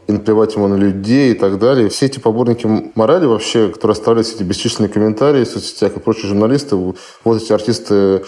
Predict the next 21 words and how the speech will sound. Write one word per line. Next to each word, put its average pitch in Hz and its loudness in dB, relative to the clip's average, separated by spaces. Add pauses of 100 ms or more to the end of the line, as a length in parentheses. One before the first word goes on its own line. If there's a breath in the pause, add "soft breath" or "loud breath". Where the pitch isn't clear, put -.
(180 loud breath)
такое 117 2
оп-, 98 -2
опасное 107 -2
время 110 2
выступают, 113 0
подвергают 104 0
всех - -4
опасности. 127 -2
Ну, 107 -4
послушайте, 110 -4 (340 loud breath)
а, 98 0
есть 127 2
же 110 -2
закон. 98 0 (180)
Закон 143 0
разрешает 113 0
проводить 104 0
концерты, 101 -2
артисты 95 -2
соблюдают 101 0
закон. 104 -2